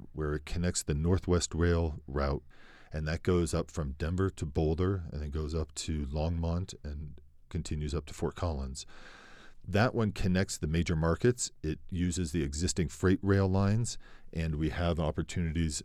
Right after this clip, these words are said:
to build upon the prior planning efforts. The route that goes up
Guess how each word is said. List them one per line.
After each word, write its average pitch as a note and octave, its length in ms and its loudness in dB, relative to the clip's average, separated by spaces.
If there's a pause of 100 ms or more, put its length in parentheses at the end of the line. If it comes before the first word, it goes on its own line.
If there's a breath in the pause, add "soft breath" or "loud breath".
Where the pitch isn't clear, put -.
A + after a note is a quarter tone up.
(120)
to D2+ 300 -2 (640)
build G2 280 8
upon E2 400 0
the D#2 60 -2
prior E2 320 0
planning D#2+ 380 -2
efforts. C#2 500 -2 (720 loud breath)
The F2 160 6
route F#2+ 320 4
that F#2+ 160 2
goes F2 400 2 (160)
up F#2+ 240 0